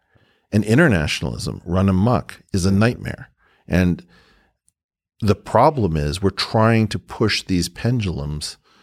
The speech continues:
uh, to some place where they're somewhat balanced, where we, we have a higher duty of care to those, uh, who share our law, our laws and our citizenship,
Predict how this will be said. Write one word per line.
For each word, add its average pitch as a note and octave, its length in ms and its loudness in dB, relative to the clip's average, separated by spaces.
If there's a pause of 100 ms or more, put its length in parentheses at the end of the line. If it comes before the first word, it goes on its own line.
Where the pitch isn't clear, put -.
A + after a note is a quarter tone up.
(420)
uh, E2 300 0
to - 180 -4
some G#2 300 2
place G#2+ 540 0
where F2 120 0
they're E2 140 0
somewhat G2+ 680 0
balanced, F#2 640 -2
where E2+ 200 -2
we, F2 240 -2 (100)
we F2 80 0
have F2 240 2
a D#2+ 160 2 (120)
higher A2 380 2
duty G2 400 0
of F#2+ 160 -2
care G2+ 460 0 (440)
to - 120 -4
those, F2+ 600 0 (600)
uh, E2+ 380 2
who F#2+ 180 -2
share F2 340 2
our E2 180 4
law, F2 380 2 (260)
our E2 160 2
laws F2 360 2
and D#2+ 100 -2
our D2+ 80 0
citizenship, G2 720 -2